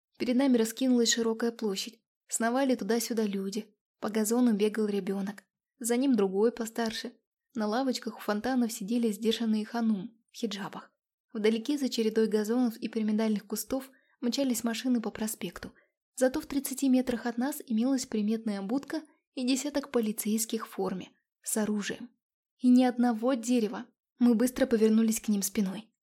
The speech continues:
С холодком по лопаткам я увидела группы спортивных мужчин у одного входа, у другого, внимательно присматривающихся к выходящим. Они что-то обсудили, трое отделились от них и направились в нашу сторону.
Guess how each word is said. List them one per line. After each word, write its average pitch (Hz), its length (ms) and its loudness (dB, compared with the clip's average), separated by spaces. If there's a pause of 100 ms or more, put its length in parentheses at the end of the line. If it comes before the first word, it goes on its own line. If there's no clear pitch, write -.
(240)
С - 100 -18
холодком 240 460 2
по 269 60 4
лопаткам 247 500 2
я 226 180 4
увидела 220 380 2
группы 220 300 -2
спортивных 220 540 -2
мужчин 214 380 0
у 226 80 0
одного 220 360 0
входа, 247 340 -2 (340)
у 208 80 -6
другого, 214 500 2 (340)
внимательно 240 580 2
присматривающихся 226 960 -2
к - 80 -8
выходящим. 226 600 -2 (420)
Они 254 220 2
что-то 262 300 -2
обсудили, 220 600 -4 (340)
трое 269 300 2
отделились 214 500 -2
от 196 140 -4
них 247 220 0
и 247 40 0
направились 220 560 -4
в 214 40 -4
нашу 202 320 -6
сторону. 269 560 -2